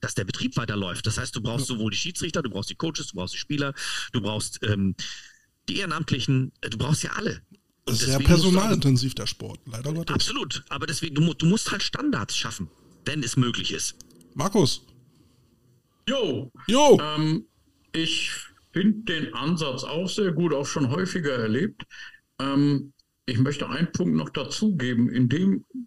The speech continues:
Speaker 3: so wie gerade vorher schon von einigen gesagt, wenn ich mir Spieler aus der Herrenmannschaft hole, um Jugend zu machen,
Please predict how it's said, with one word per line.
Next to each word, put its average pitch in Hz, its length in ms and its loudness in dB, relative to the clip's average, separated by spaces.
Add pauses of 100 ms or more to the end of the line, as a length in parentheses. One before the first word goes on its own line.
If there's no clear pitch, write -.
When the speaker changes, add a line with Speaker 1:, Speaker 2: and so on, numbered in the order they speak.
(140)
Speaker 3:
so 170 400 -2
wie 151 100 0
gerade 147 400 -2
vorher 147 480 -2
schon 143 320 0
von 131 240 0
einigen 127 460 2
gesagt, 123 480 -2 (420)
wenn 127 220 0
ich 143 140 -2
mir 135 180 2
Spieler 147 400 -2
aus 131 180 -4
der 131 140 -4
Herrenmannschaft 135 720 -2
hole, 131 220 0
um 113 120 4
Jugend 139 380 2
zu 143 140 -2
machen, 131 340 -2